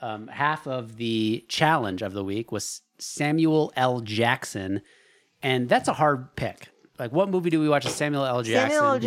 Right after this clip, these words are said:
Speaker 2: Jackson is in this movie for ten seconds.
Speaker 1: He's in the first ten minutes of the movie.
Speaker 2: <laughs>
Speaker 1: And, like,
Speaker 3: Mm-hmm.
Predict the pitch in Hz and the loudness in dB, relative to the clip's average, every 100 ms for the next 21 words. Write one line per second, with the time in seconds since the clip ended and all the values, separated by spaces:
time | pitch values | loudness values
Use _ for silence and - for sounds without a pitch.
0 | 240 247 247 214 214 214 202 220 202 196 | 2 2 -4 -4 -2 -2 -4 -2 0 0
1 | - 196 170 185 - 196 196 208 - - | 0 0 0 -2 -4 -4 -2 -4 -6 -8
2 | - 247 - _ - 135 139 143 135 139 | -10 -10 -14 _ -8 -4 0 0 0 -2
3 | 135 - 131 117 113 113 104 120 - 165 | -2 -2 -4 -2 -4 -4 -2 0 2 0
4 | - 127 127 123 127 117 101 101 98 | 0 0 2 4 2 2 -4 -12 -14